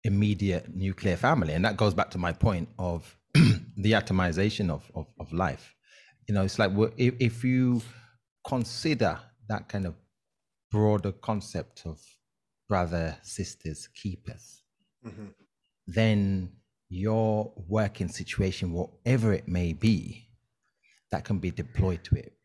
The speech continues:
Speaker 1: One hundred percent. How you, uh, connect with your fellow worker,
Speaker 2: Sure.
Speaker 1: with your fellow, um,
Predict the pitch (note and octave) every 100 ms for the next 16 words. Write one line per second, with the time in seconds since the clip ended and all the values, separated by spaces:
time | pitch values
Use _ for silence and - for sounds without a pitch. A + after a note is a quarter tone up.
0 | G#2+ C#3 D3 C3+ A#2+ - - F2 - E2
1 | - - C3 B2+ A2+ G2 G2+ G2 F#2 -
2 | - - - - - G2+ F#2 G#2 G#2 -
3 | - - - F#2+ E2 F2+ E2+ - - G#2+
4 | F#2 F2 E2 D#2+ - - _ _ _ _
5 | F2 E2+ G#2 F2+ - - - _ _ _
6 | _ _ _ _ - G2 F2+ F#2+ - -
7 | B2 A2 G2 F#2 F2+ F2+ - _ _ _
8 | F#2 E2+ E2 D#2 D2+